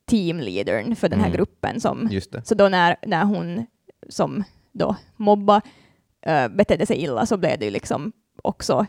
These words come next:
Speaker 1: hennes ansvar på något sätt.
Speaker 2: Mm.
Speaker 1: Ehm, och den här personen kunde också som smälla igen dörrar och liksom visa att den här personen var arg, eh, om den var på dåligt humör eller så här att
Speaker 2: Mm. Det var ett litet
Speaker 1: att
Speaker 2: barn.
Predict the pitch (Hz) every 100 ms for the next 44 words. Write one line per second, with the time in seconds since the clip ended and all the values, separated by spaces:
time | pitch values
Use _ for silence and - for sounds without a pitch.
0 | - 214 170 170 170 170 - 107 - 92
1 | - - - - - - 101 92 87 -
2 | _ _ _ _ _ _ _ - 226 208
3 | 202 202 226 _ _ _ _ _ _ -
4 | 226 - 214 208 202 220 208 202 190 180
5 | - 196 185 202 185 160 151 131 196 233
6 | 233 226 214 202 202 202 - - _ -
7 | 214 - 196 196 226 220 220 220 190 214
8 | - - - - 208 202 190 185 175 165
9 | - 214 214 208 208 226 214 - _ 156
10 | 175 202 - - - 170 156 131 208 -
11 | - - - 98 - 214 202 226 220 202
12 | 196 214 214 190 180 - - 90 85 98
13 | 123 127 123 156 185 120 95 92